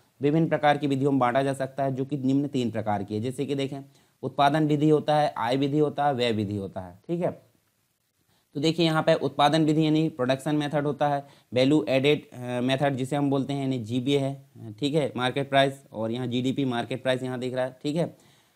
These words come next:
और यहाँ इनकम मेथड होती है, एक्सपेंडिचर मेथड होती है। तो यहाँ देखिए शुद्ध घरेलू उत्पाद जो होता है उसमें विदेशी आय से प्राप्त शुद्ध, अ, आय जोड़ दी जाती है बराबर राष्ट्रीय आय यहाँ देखने को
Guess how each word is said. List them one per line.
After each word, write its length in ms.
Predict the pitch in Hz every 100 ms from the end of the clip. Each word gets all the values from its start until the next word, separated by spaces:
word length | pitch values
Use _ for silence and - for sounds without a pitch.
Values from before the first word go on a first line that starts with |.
| _ -
और 200 | 127 135
यहाँ 200 | 139 147
इनकम 280 | 135 131 147
मेथड 320 | 147 143 147
होती 200 | 147 143
है, 140 | 147
एक्सपेंडिचर 640 | 147 120 - 135 135 135 127
मेथड 280 | 120 110 107
होती 260 | 101 101
है। 80 | 101
तो 120 | 101
यहाँ 200 | 143 160
देखिए 240 | 160 156 165
शुद्ध 320 | 165 151 170
घरेलू 360 | 147 147 151
उत्पाद 320 | 156 151 147 131
जो 100 | 147
होता 180 | 139
है 60 | 139
उसमें 200 | 139 139
विदेशी 400 | 120 120 127 143
आय 160 | 131 135
से 120 | 139
प्राप्त 380 | 135 131 131 139
शुद्ध, 380 | 143 139 156 156 _ _ -
अ, 180 | 117 -
आय 240 | 135 139 135
जोड़ 220 | 127 135
दी 80 | 135
जाती 240 | 135 143
है 60 | 127
बराबर 300 | 120 123 127
राष्ट्रीय 360 | 117 113 131
आय 120 | 120 117
यहाँ 140 | 113
देखने 280 | 110 110 107
को 200 | 143